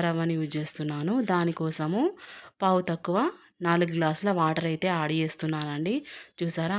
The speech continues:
ఆలుగడ్డ అనేది ఇలా కొంచెము మెత్తబడితే మనం ఇక వాటర్ అనేది యాడ్ చేసుకోవాలి ఇక్కడ. ఒక గ్లాసు ఉప్మా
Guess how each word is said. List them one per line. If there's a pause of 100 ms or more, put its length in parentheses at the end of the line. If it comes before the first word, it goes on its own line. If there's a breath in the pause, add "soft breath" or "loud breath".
(120)
ఆలుగడ్డ (120)
అనేది (100)
ఇలా (100)
కొంచెము (640 loud breath)
మెత్తబడితే (120)
మనం
ఇక (160)
వాటర్
అనేది
యాడ్
చేసుకోవాలి
ఇక్కడ. (1600 soft breath)
ఒక
గ్లాసు
ఉప్మా